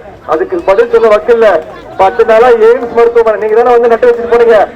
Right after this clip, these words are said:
நான் தான் புடிங்கிட்டு வந்துட்டேன்ல, வந்து சொல்லணும்ல, மை-, மருத்துவமனை எங்க இருக்குன்னு சொல்லணும்ல, அதை சொல்லலமா. நேத்து அமித்ஷா அவர் வந்தாரு, அவர் வந்து சொல்லிட்டு போயிட்டாரு,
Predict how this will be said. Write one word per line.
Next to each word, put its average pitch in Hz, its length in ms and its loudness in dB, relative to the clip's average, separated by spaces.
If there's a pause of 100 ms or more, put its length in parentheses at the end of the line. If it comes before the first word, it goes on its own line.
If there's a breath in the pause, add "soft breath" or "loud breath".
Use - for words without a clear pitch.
(120)
நான் 214 120 2
தான் 240 140 -2
புடிங்கிட்டு 254 340 -2
வந்துட்டேன்ல, 240 580 2 (220)
வந்து 233 200 -2 (140)
சொல்லணும்ல, 247 460 2
மை-, 226 260 2
மருத்துவமனை 233 520 2
எங்க 233 180 2
இருக்குன்னு 233 280 2
சொல்லணும்ல, 240 520 2 (200)
அதை 220 180 2
சொல்லலமா. 208 560 2
நேத்து 220 360 0
அமித்ஷா 220 480 0 (480)
அவர் 220 320 2
வந்தாரு, 208 280 2 (920)
அவர் 208 260 0
வந்து 233 200 2
சொல்லிட்டு 226 300 2
போயிட்டாரு, 185 280 2